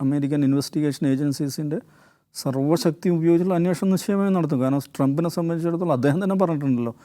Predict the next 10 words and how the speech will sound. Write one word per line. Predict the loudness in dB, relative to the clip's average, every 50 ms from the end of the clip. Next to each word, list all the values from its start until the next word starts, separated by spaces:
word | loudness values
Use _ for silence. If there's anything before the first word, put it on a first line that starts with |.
| -20 -20 _ -4 0
"എൻ്റെ | 0 0
ഏറ്റവും | 2 4 4 4 4 4
പ്രിയപ്പെട്ട | 2 2 2 2 2 0 -2 0
ആളായിരുന്നു, | 0 0 0 0 -2 -2 -4 -4
എൻ്റെ | -4 -4 -4 -4 -6 -8 -10 -8 -8
ഏറ്റവും | -6 -4 -2 -2 0
വേണ്ടപ്പെട്ട | 0 0 0 0 0 0 -2 -2 -2
ആളായിരുന്നു." | -2 -2 -2 -4 -4 -6 -8 -8 -10 _ -20 -20 _ _ _ _ _ _ _ -4 0
"Martyr | 2 4 4 2 2 0 -2 2 4 4
of | 4 2 0 -2